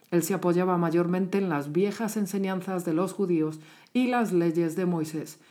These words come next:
Sin embargo, él trabajaba para el ejército romano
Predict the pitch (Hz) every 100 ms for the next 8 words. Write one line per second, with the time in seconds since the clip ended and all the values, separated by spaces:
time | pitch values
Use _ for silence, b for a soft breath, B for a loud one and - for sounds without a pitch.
0 | b _ - 180 170 170 165 165 175 -
1 | 175 175 185 185 180 208 185 170 156 156
2 | 156 156 175 180 175 165 165 196 170 151